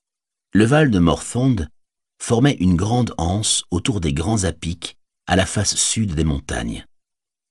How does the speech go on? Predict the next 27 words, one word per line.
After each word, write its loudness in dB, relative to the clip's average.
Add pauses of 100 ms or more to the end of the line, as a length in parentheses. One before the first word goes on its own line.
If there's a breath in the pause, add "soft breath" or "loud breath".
(200)
Ses -2
pentes 2
abruptes 0 (260)
étaient 0
couvertes -2
d'herbe, -4 (580)
mais 2
tout -4
était -4
gris -2
à -6
ce -4
moment, -8 (360)
car -4
le -4
soleil 0
avait -2
disparu, -4 (500)
et 4
des 4
lumières 4
clignotaient 0
dans 0
les 2
demeures 0
des 0
hommes, 0